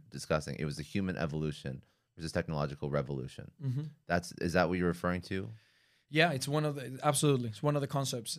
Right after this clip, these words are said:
Speaker 2: um, that I like to, to en-, to entertain in conversation. It is the fact that,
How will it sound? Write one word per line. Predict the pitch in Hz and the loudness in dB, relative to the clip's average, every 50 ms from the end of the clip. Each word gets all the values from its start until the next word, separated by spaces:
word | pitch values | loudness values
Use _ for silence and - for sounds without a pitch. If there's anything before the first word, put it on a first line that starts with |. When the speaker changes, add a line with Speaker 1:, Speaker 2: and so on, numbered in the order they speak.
| - - | -6 -4
Speaker 2:
um, | 139 131 127 127 123 123 120 120 117 - - | -2 0 0 0 0 -2 -4 -8 -10 -10 -10
that | 135 127 131 127 123 127 127 123 120 - _ _ _ _ _ _ _ _ - | -6 -4 -2 -2 -2 -2 -4 -6 -8 -12 _ _ _ _ _ _ _ _ -2
I | 135 135 | 0 2
like | 131 127 131 131 127 131 | 2 4 2 2 0 -2
to, | - - 139 131 127 123 123 123 123 | -4 -2 0 0 0 0 0 -2 -4
to | 120 - 147 135 | -4 -2 0 0
en-, | 131 123 117 113 120 131 131 131 - | 0 0 -2 -4 -6 -8 -8 -6 -2
to | - 143 | -2 0
entertain | 135 127 131 127 143 143 135 117 107 - | 0 0 0 0 0 0 -2 -2 -4 -6
in | - 131 | -6 -6
conversation. | 123 104 131 127 123 120 - - 120 113 110 - 113 113 | -2 -2 -2 -2 0 -2 -2 -2 -2 -4 -6 -6 -8 -6
It | 123 123 | -4 -2
is | 131 127 127 | -2 -2 -2
the | 131 | -4
fact | 127 - 139 135 131 131 131 131 | -2 0 0 0 0 0 -2 -4
that, | - 127 127 123 123 120 117 | -4 -4 -2 -2 -4 -6 -8